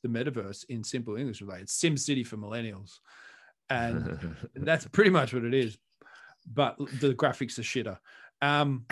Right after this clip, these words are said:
Speaker 2: <laughs>
Speaker 1: I think, I think, I th-, I, in all honesty, I think there is a, there is something in a virtual world, um, social scene that will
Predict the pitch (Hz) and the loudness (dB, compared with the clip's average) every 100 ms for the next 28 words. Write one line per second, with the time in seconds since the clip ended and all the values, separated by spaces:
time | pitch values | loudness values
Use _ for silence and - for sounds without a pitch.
0 | - - - - _ _ _ - 160 190 | 2 0 -6 -10 _ _ _ -4 0 2
1 | - 294 269 _ - 170 254 247 214 214 | 2 0 -2 _ -8 -4 6 6 8 6
2 | 190 220 208 202 208 214 226 185 165 143 | 6 6 6 6 6 4 6 6 4 2
3 | 120 147 143 123 110 110 98 131 127 127 | 0 0 2 0 -2 -4 0 0 0 0
4 | 131 123 117 120 107 107 117 - 120 107 | -2 -2 -6 -6 -6 -4 -6 -4 -4 -4
5 | 104 110 104 101 98 - _ _ _ 107 | -4 -4 -4 -8 -10 -18 _ _ _ -6
6 | 98 98 90 98 _ - - 113 - 110 | -4 -6 -10 -14 _ -8 -4 -2 -4 -8
7 | 104 - 110 104 98 87 _ _ _ 120 | -8 -6 -4 -6 -10 -14 _ _ _ -8
8 | 117 131 123 120 | -2 0 0 -2